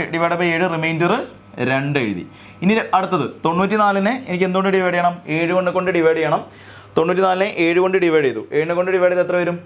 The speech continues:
റിമൈൻഡർ എത്ര വരും? എഴുപതും തൊണ്ണൂറ്റൊന്ന്. റിമൈൻഡർ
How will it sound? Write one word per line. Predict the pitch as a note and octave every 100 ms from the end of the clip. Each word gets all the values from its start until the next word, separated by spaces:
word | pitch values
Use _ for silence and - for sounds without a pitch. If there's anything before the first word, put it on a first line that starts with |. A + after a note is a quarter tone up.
| D#3
റിമൈൻഡർ | D#3+ F3 E3+
എത്ര | E3 E3+
വരും? | E3 E3 - -
എഴുപതും | C#3+ E3 F3 D4+ - - - - - - - -
തൊണ്ണൂറ്റൊന്ന്. | E3+ E3+ D#3+ B2 - - D3+
റിമൈൻഡർ | E3+ F3 F#3